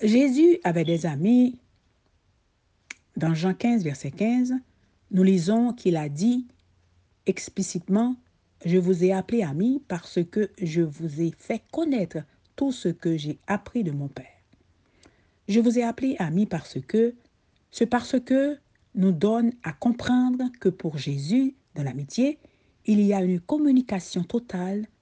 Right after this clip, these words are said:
de ce que l'on est. Une amie nous dit tout, évidemment. Ce tout doit être nuancé. Pas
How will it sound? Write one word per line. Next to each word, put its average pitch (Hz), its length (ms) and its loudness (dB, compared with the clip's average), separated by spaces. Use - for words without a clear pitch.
de 165 60 -6
ce 151 160 -8
que 170 160 -4
l'on 139 180 -6
est. - 180 -16
Une 214 100 6
amie 240 220 6
nous 196 140 4
dit 185 280 0
tout, 269 180 0
évidemment. 135 520 -6
Ce - 200 -4
tout 311 360 2
doit 147 160 -4
être - 360 -6
nuancé. 170 560 -4
Pas 277 140 -4